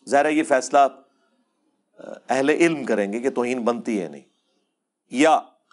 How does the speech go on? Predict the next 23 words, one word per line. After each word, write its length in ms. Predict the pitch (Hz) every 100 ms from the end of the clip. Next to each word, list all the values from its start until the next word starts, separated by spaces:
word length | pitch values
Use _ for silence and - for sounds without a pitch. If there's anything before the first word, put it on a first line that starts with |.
| _ _ _ -
ज़रूरियात 720 | 143 123 151 147 156 165 180
दीन 300 | 202 127 170
में 140 | 175 165
से 120 | 170
किसी 240 | 165 143
चीज़ 220 | 123 143
का 120 | 120 139
इनकार 300 | 117 98 95
करते 320 | 78 - _
हैं। 100 | _ _ _ _ _ _ _ _ _ -
अल्लाह 240 | 131 139
का 140 | 135 135
इनकार, 520 | 123 120 120 131 131
रसूल 400 | 120 131 120 117
का 280 | 117 110 -
इनकार, 480 | 113 107 104 110 131
कुरान 420 | - 117 113 113
का 120 | 110
इनकार, 520 | 107 98 104 104 117 - _ _ -
ख़त्म 240 | 120 131
नबूवत 400 | 131 120 117 120
का 120 | 120
इनकार, 500 | 113 101 98 98 127